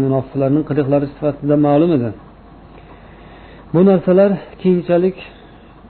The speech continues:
yana rivojlanib ketdi. Ularni toifalari juda ham ko'payib ketdi. Ma'lum bir toifalari mutakallimlar, faylasuflar sifatida bosh ko'tarib chiqdilar. Ma'lum bir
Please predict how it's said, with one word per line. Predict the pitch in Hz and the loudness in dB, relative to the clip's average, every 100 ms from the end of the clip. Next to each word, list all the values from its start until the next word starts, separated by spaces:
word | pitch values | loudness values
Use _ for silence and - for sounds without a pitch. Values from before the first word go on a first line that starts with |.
| - - - - - 147 | -20 -20 -20 -20 -8 -4
yana | 147 151 147 | 0 0 2
rivojlanib | 156 151 143 147 147 - | 2 2 0 -2 -2 -8
ketdi. | 131 - 135 110 - - - - - - - - - - - - | -10 -10 -14 -14 -18 -20 -20 -20 -20 -20 -20 -20 -20 -20 -14 -4
Ularni | 175 175 170 165 175 160 | 2 2 2 0 -4 -4
toifalari | 165 147 156 156 147 | -4 -4 -2 -2 -4
juda | 143 143 | -4 -2
ham | 156 143 | -4 -4
ko'payib | 147 143 147 147 | -4 -2 -4 -4
ketdi. | 139 - - 104 - - - - - - - - | -8 -8 -16 -16 -18 -20 -20 -20 -20 -20 -14 -4
Ma'lum | 147 156 170 165 | 0 2 2 0
bir | 156 165 | -2 0
toifalari | 156 147 151 151 156 165 165 156 | 0 0 0 2 2 2 0 -2
mutakallimlar, | 143 143 151 151 151 143 147 143 - | -4 -2 0 2 2 4 2 0 -2
faylasuflar | 151 151 139 139 151 147 | 0 0 -2 -4 -4 -4
sifatida | - 147 151 156 165 | -8 -8 -4 0 0
bosh | 151 196 | -2 -4
ko'tarib | 165 143 143 | -2 -4 -6
chiqdilar. | - 135 113 - - - - - - - 147 | -10 -10 -10 -16 -20 -20 -20 -20 -20 -8 0
Ma'lum | 147 156 165 | 2 2 0
bir | 165 | -2